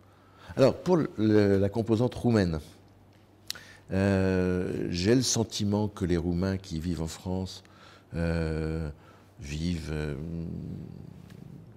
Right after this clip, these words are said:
bien, sont bien intégrés.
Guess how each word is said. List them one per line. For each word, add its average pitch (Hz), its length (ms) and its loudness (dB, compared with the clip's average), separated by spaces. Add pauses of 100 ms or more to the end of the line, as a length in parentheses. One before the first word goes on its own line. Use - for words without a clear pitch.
(280)
bien, 98 720 2
sont 87 180 -10
bien 82 240 -2
intégrés. 92 1000 -2